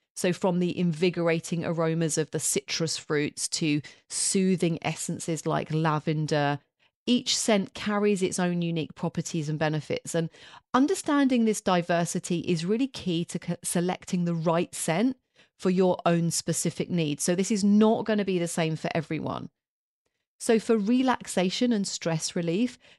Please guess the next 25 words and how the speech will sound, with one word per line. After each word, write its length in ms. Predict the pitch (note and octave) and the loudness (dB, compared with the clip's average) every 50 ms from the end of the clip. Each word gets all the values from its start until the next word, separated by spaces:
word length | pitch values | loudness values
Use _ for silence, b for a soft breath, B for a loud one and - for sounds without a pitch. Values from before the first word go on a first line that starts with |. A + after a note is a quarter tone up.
| b | b
scents 460 | b - - G#3+ G#3+ A3+ A3+ - - | b -4 -2 0 0 0 0 -2 -4
like 160 | G3+ F#3 F3 - | -4 -4 -2 -2
lavender, 920 | - E3+ F#3 G3 F#3+ F#3+ F#3+ G3+ F#3+ F#3+ F3+ G3 F#3 F3+ F3+ F3+ F3+ F3+ F3 - | -4 -2 0 0 0 0 -2 -2 -2 0 0 0 2 2 2 2 2 0 -2 -4
chamomile, 1000 | - - F3+ F3+ F3+ F3+ F3+ F3 F3 F3 F3 F3 F3 E3+ E3+ F3 F3 F3 E3+ - _ _ _ _ _ - | -4 -2 0 0 0 0 0 0 0 0 0 0 0 0 0 0 -2 -2 -4 -6 _ _ _ _ _ -4
maybe 400 | F3+ F3+ F#3+ G3 - G3 - - G#3 | -2 0 0 0 -2 -4 -2 0 0
even 240 | F#3+ F3 F#3 F3 E3+ | 0 2 2 0 0
ylang 420 | - - F3+ F3 E3+ E3+ F3 F#3+ F#3+ | 0 0 2 2 2 2 2 2 2
ylang 500 | F3+ E3+ E3 D3+ D3 C#3+ C#3+ C#3 C#3+ C#3 _ _ _ - | 4 4 4 4 2 0 -2 -4 -6 -8 _ _ _ 0
are 80 | F3 | 2
known 220 | F3+ F3+ F3+ F#3 F#3 | 4 6 6 4 4
for 100 | F3 - | 2 2
their 100 | F3 E3 | 0 -2
calming 500 | D#3+ - - - F3 E3+ E3 D#3+ D#3+ D#3 | -2 -2 -4 -2 0 0 0 0 0 0
effects. 540 | D#3 D#3 - - D#3+ C#3 - - - - - | -2 -2 -2 -2 -4 -4 -4 -6 -6 -4 -2
And 160 | F3 F3 F#3 | 0 2 2
lavender 400 | G#3 A#3 B3+ F4 F4 F4 E4+ C4 | 2 2 2 0 0 0 2 2
in 100 | G#3 F#3 | 2 2
particular, 720 | F3 F3 E3 - - G3 - - - F#3+ F#3 F3+ F3+ F3+ F3 b b b b _ _ _ _ _ _ _ _ _ _ _ _ - | 0 -2 -4 -4 -4 -6 -6 -4 -4 -2 2 2 2 2 0 b b b b _ _ _ _ _ _ _ _ _ _ _ _ 0
many 380 | G3+ F#3+ F#3+ F#3+ F#3+ G3 G3 | 4 4 6 6 4 4 2
people 580 | F#3 - F3 F#3 F#3 F3+ - F#3 F3+ F3 E3+ F3 | 0 -2 -2 -2 -2 -2 -2 -2 0 0 0 0
use 380 | E3 E3 F3 F3 F3 F3 E3+ - | -2 -2 -2 -2 -2 -2 -4 -6
to 260 | - - F#3 F3 D#3+ | -6 -4 -4 -6 -6
promote 460 | - - - E3+ E3 D#3+ D#3+ - - | -6 -6 -4 -2 -2 -2 -2 -4 -2
better 200 | - D3+ D3 D3+ | -2 -2 0 -2
sleep 600 | - - - - A3 A#3 A#3 A3+ A3 - - - | -2 -4 -4 0 2 2 2 2 0 -2 -6 -10